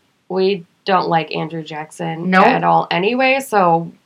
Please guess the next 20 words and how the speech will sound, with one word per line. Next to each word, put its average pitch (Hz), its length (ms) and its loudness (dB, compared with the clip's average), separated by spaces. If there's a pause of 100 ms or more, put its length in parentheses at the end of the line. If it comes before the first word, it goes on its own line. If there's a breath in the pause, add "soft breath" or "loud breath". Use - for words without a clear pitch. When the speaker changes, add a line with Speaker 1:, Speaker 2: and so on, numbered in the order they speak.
(120)
Speaker 1:
way 185 200 -2
to 233 60 2
Speaker 2:
No. 277 140 8
Speaker 1:
become 175 140 0
a 170 60 0
bigger 160 260 -4
piece 165 260 -10
of 151 120 -14
garbage. - 580 -4
Speaker 2:
So 254 680 6
now 247 420 10
Jackson 233 480 6
could 277 160 -2
send 214 280 4
commissioners 214 720 0
to 220 220 -4
negotiate 208 840 0
removal 247 680 2
treaties 190 540 0
with 165 180 -4